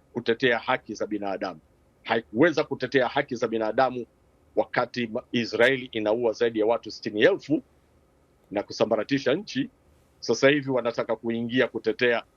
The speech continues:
vikundi vidogo vidogo. Kwa hiyo tuendelee kuona kutakuwa kuna machafuko kabla ya utulivu, na ikiwa utulivu utaendelea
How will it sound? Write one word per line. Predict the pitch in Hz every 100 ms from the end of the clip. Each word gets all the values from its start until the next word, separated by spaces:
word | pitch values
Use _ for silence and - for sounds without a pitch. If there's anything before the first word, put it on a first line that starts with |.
| _ _ _ _ _ _ _ _ -
vikundi | 117 - - 139 123
vidogo | 113 113 110 104
vidogo. | 95 113 98 85 76 _ _ -
Kwa | 127 139
hiyo | 139 - _
tuendelee | 139 139 147 143 151 180 165
kuona | 156 151 147 139 127
kutakuwa | 135 120 123 - 135
kuna | - 120 113
machafuko | 107 - 98 - 175 139 156 - _ _ _
kabla | 139 139 139 127
ya | 120 117
utulivu, | 120 117 - 113 113 107 - 156 - _ _ _
na | 113 127
ikiwa | 135 - 208 185
utulivu | 151 135 139 131 160 139
utaendelea | 135 120 113 113 110 117 139 135